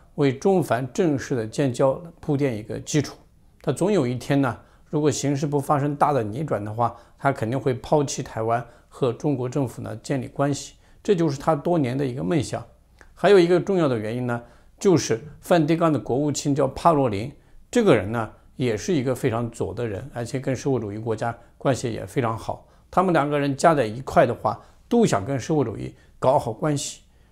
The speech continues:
搞好关系之后呢，他们自己呢就可以啊树立这个历史上的丰碑啊，我们跟中国这个最大的、人口最多的、经济最强盛的国家建立了关系，有他个人的这种虚荣心在这个里面。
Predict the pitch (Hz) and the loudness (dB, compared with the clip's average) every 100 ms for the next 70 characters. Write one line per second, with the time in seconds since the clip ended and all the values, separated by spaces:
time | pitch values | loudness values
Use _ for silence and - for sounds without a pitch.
0 | _ 170 170 160 175 139 139 156 151 143 | _ 8 8 8 6 4 0 0 2 0
1 | 123 151 139 120 190 143 104 117 117 - | 0 0 0 0 -4 -4 -4 -4 -6 -12
2 | _ - 139 - 127 135 - - - 123 | _ -6 -4 -2 -2 -2 -4 -20 -6 -2
3 | 120 120 - 139 127 - 123 147 143 - | -2 -2 -2 0 -2 -2 -4 2 0 0
4 | 160 117 110 - 143 147 160 147 113 107 | -6 -6 -4 0 2 4 4 2 -2 -2
5 | 110 127 139 156 170 120 123 139 127 151 | -4 -2 -4 0 0 0 -2 -2 -2 -2
6 | 135 139 123 120 - - - 139 147 123 | 4 4 4 -2 -10 -14 -4 -2 -2 -2
7 | 156 127 151 147 113 - - - - 151 | -2 0 2 2 -2 -6 -20 -8 0 0
8 | 147 123 151 120 123 139 156 135 120 120 | 2 -2 -2 -2 -4 -2 0 -2 -2 0
9 | 131 123 - 151 135 123 113 147 143 - | -2 -2 -2 0 0 -2 -6 -2 -2 -4
10 | - - _ - 127 127 156 - 175 120 | -12 -20 _ -4 -2 0 -2 4 4 4
11 | 127 143 127 123 - - - - 208 156 | 0 -2 -2 -6 -12 -20 -10 0 4 4
12 | 147 185 185 160 165 135 143 143 110 120 | 4 0 -2 0 0 0 -2 -6 -4 -2